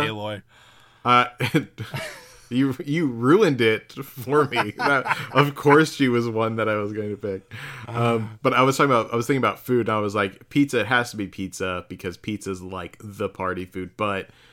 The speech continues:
Speaker 2: you know,
Speaker 1: True.
Speaker 2: realistically, my favorite food, sushi, hands down, any day
Speaker 1: Okay.
Speaker 2: of the week. So I'm gonna say sushi party.
Speaker 1: Okay,
Speaker 2: Um,
Speaker 1: that's good.
Speaker 2: which I think they'll appreciate more anyways. So,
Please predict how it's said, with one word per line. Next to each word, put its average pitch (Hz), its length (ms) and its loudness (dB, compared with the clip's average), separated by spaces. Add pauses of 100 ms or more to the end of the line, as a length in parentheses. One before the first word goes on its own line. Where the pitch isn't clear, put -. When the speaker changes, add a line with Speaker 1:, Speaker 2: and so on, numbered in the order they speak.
(300)
Speaker 2:
you 104 120 -8
know, 101 400 -2
Speaker 1:
True. - 240 -14 (340)
Speaker 2:
realistically, 135 1040 0 (460)
my 107 120 -4
favorite 113 300 -2
food, 135 520 -4
sushi, 107 800 -8
hands 92 320 -14
down, 92 540 -8
any 95 180 -8
day - 80 -4
Speaker 1:
Okay. 143 180 0
Speaker 2:
of 147 40 -4
the 139 40 -8
week. 110 340 -10 (340)
So 101 380 -2
I'm 101 140 -4
gonna 113 100 -4
say 104 180 -2
sushi 95 400 -8
party. 85 340 -8 (420)
Speaker 1:
Okay, 127 160 -2
Speaker 2:
Um, 127 380 -2
Speaker 1:
that's 120 180 -12
good. 127 120 -8
Speaker 2:
which 110 100 -4
I 120 80 2
think 127 220 -4
they'll 110 160 0
appreciate 101 460 -6
more 98 200 -8
anyways. 87 520 -10 (120)
So, 92 640 -6